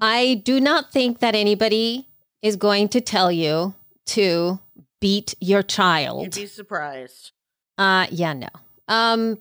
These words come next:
Speaker 1: but moving on, though, there is some, we got some stuff to talk about. Number one thing that we've been requested actually to talk about is the fact that Twitter is kind of slowly imploding or something, or at least that's what it seems like from the outside looking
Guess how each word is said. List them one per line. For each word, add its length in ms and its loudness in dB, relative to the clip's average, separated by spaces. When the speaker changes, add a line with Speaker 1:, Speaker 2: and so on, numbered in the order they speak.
Speaker 1:
but 440 -2
moving 440 2
on, 320 2
though, 300 2
there 200 2
is 280 0
some, 480 -4
we 180 -4
got 220 0
some 180 -2
stuff 300 -2
to 100 -4
talk 280 0
about. 380 2
Number 300 0
one 340 0
thing 260 0
that 160 2
we've 200 0
been 220 0
requested 580 0
actually 440 0
to 80 -2
talk 280 0
about 400 2
is 140 -4
the 100 -4
fact 360 -2
that 300 0
Twitter 500 2
is 400 -2
kind 300 -2
of 100 -4
slowly 500 0
imploding 760 2
or 160 2
something, 600 -2
or 260 2
at 120 0
least 260 -2
that's 220 0
what 120 0
it 160 -4
seems 480 0
like 380 0
from 260 0
the 160 0
outside 580 0
looking 500 -2